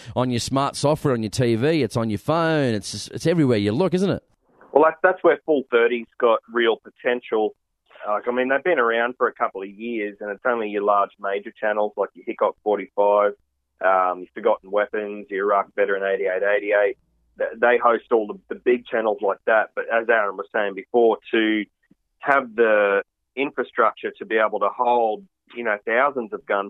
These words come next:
Speaker 2: channels, it, it costs a lot of money. And, like, I mean, we are, um, we do have an account with them. Um, we're not at the point with them where we're able to upload our content, but we, we've been in talks with Full thirty. Um,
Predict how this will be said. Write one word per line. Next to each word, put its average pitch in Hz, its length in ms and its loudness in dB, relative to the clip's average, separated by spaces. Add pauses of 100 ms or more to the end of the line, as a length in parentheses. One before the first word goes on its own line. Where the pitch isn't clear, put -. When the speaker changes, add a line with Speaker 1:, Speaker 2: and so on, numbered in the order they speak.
(100)
Speaker 2:
channels, 98 380 -6 (580)
it, 107 160 2
it 113 120 0
costs 135 260 2
a 120 40 2
lot 110 160 4
of 107 60 -2
money. 113 300 0
And, 101 120 -8
like, 113 200 2
I 120 40 0
mean, 123 220 -2
we 127 160 2
are, 117 300 4 (280)
um, 101 380 -4 (800)
we 123 160 -4
do 117 260 -4
have 107 280 0
an 101 100 -8
account 123 400 -4
with 139 120 -4
them. 190 220 -2 (500)
Um, 104 420 0
we're 120 140 2
not 120 260 0
at 110 80 -4
the 117 60 -2
point 127 400 -2
with 117 160 -4
them 113 200 -2
where 110 220 2
we're 107 160 2 (100)
able 107 200 -2
to 104 80 0 (100)
upload 110 340 0
our 98 140 -2 (140)
content, 156 480 -2 (100)
but 98 160 0
we, 107 380 -4
we've 110 140 -2
been 123 180 4
in 101 100 -4
talks 120 400 2
with 117 180 2
Full 120 220 2
thirty. 131 380 4 (600)
Um, 101 380 2